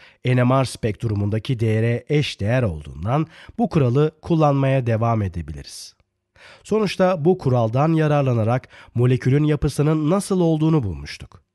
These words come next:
Dediğim gibi bu kısımda gerçekten de beş tane komşu proton var. Şimdi de kırmızı protonlara bakalım. Kırmızı protonlara komşu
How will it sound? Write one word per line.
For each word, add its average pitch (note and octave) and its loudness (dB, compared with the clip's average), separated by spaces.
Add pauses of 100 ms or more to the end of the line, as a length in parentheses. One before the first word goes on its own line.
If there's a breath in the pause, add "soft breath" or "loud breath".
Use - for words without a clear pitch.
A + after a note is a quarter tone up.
(360 loud breath)
Dediğim C3 2
gibi C3+ -2 (260 loud breath)
bu D#3+ 2
kısımda D3 0
gerçekten D3 0
de C3 -2
beş E3 -2
tane D3 0
komşu C#3 -2
proton A2+ -2
var. - -18 (520 loud breath)
Şimdi C3+ 0
de D#3+ 0 (100)
kırmızı D3 2
protonlara C#3 2
bakalım. D2+ -8 (760 soft breath)
Kırmızı C3+ 0
protonlara C#3 2
komşu D3+ -2